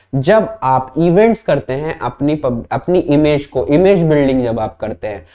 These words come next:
आप अपने स्टेक होल्डर्स को ध्यान में रखते हुए जब करते हैं, that is called public relation।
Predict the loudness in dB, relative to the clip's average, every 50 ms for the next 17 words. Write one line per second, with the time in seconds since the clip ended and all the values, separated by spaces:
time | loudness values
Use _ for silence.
0 | _ _ -4 -4 -2 0 -2 -2 0 0 0 0 0 2 2 2 2 2 0 0
1 | 0 2 0 -2 -4 -4 -4 -2 -2 -2 -4 -4 -6 -6 -6 -6 -6 -6 -6 -6
2 | -4 -4 -2 -2 -2 -4 -6 -6 -8 -10 -6 -6 -6 -4 -4 -4 -6 -8 -10 -16
3 | _ _ -6 -6 -6 -6 -6 -6 -4 -4 -4 -6 -6 -6 -6 -6 -6 -6 -8 -10
4 | -10 -12 -12